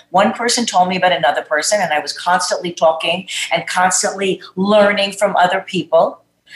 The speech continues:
um, reading about, uh, organization, making a lot of mistakes, making a fool of myself, not realizing, uh, that I didn't know as much as I thought I knew, uh, signing on to marketing programs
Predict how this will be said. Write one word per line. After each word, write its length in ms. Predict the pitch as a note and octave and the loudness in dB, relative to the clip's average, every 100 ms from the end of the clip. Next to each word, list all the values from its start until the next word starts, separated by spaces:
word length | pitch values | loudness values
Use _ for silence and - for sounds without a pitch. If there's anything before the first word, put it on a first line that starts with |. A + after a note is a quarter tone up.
| - _ | -20 _
um, 460 | F#3 F3 F3 E3+ - _ _ | 4 4 4 0 -8 _ _
reading 460 | F3+ G#3 A3 A3 | -2 0 2 2
about, 300 | A3 G#3 G3 F#3 - - | 4 4 2 0 -6 0
uh, 300 | F3+ F3+ E3+ - | 4 4 4 4
organization, 880 | F#3 F#3+ F#3+ F#3 F#3 F3+ G3+ G3+ A3+ _ _ _ _ _ | 2 2 -4 -2 -2 0 0 -2 -6 _ _ _ _ _
making 320 | F#3 F#3+ G#3 | 0 2 2
a 80 | F3+ | 2
lot 260 | F3+ E3+ F#3 | 4 4 4
of 80 | G#3 | 2
mistakes, 560 | G#3+ - G3 F3+ F3 | 0 0 2 2 2
making 300 | F3+ E3+ G3 | 0 -2 -2
a 60 | G#3 | -6
fool 260 | - F#3+ | -4 -2
of 100 | F3+ | -2
myself, 640 | F3+ F3 F3 F#3 F3+ G3+ - | 0 -2 0 2 4 2 0
not 280 | F3 F3 F3+ | 0 0 2
realizing, 800 | F3 E3+ E3 D#3+ F3 F3 A3+ - - - - | 4 6 4 4 2 0 -2 -6 -12 -12 -2
uh, 240 | F3+ E3+ - F#3 | 2 4 2 2
that 280 | G3 F3+ - | 2 2 2
I 100 | F3+ F3+ | 0 0
didn't 260 | G#3 - | -2 2
know 200 | F#3 F3 | 4 4
as 120 | F3+ | 2
much 180 | F3+ F3 | 0 0
as 120 | - | 0
I 100 | E3 | 0
thought 260 | F3 F3 E3+ | 2 4 4
I 140 | E3+ | 4
knew, 420 | E3 E3 D#3+ - C#3 - - - _ - | 2 0 2 0 -2 -10 -16 -18 _ 0
uh, 360 | F3+ E3 D#3+ - | 4 4 2 2
signing 460 | - F#3+ G3+ G#3 | 0 2 2 2
on 200 | F#3+ F#3+ | 2 2
to 120 | - | 0
marketing 540 | F#3 F3 F3 F3 F#3+ F#3 | 2 2 2 0 -6 -4
programs 640 | - F3+ F3 F3+ F3 F3+ | 2 4 4 2 2 0